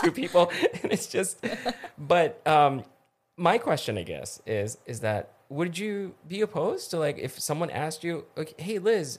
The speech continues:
um, I want to follow the same path. I wanna take law. What did you do?" Because I find that there's a lot of creators out there whose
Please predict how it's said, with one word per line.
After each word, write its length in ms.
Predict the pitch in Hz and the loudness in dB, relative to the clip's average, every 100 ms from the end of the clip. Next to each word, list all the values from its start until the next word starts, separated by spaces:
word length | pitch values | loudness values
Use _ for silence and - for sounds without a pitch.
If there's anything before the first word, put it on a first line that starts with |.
| - | -4
um, 380 | 143 147 143 - _ _ _ _ _ | 0 0 -2 -10 _ _ _ _ _
I 120 | 175 190 | -2 2
want 220 | 196 196 | 0 -2
to 80 | 156 | -4
follow 280 | 147 139 | -2 0
the 80 | 131 | -2
same 200 | 131 123 | -4 -6
path. 320 | 117 185 170 131 | -4 -6 -6 -4
I 60 | |
wanna 160 | 139 147 | -4 -4
take 240 | 156 143 | -6 -8
law. 340 | 139 143 175 135 | -4 -2 -2 -2
What 160 | 120 | -4
did 140 | 135 139 | -6 -8
you 40 | 139 | -10
do?" 260 | 190 151 - - - - | -6 -6 -8 -20 -20 -12
Because 180 | 175 196 | -4 -4
I 80 | |
find 360 | 185 - 190 240 | -2 -2 0 0
that 140 | 202 | -2
there's 180 | 165 175 | -2 -2
a 60 | 156 | -2
lot 240 | 143 170 | 0 -2
of 120 | 202 - _ - | -2 -10 _ -6
creators 540 | 151 135 233 202 - | -2 -2 -2 -4 -4
out 180 | 98 - | -4 -4
there 260 | 98 151 - _ _ _ _ _ _ | -4 -6 -10 _ _ _ _ _ _
whose 400 | 180 185 175 - | -4 -2 -4 -8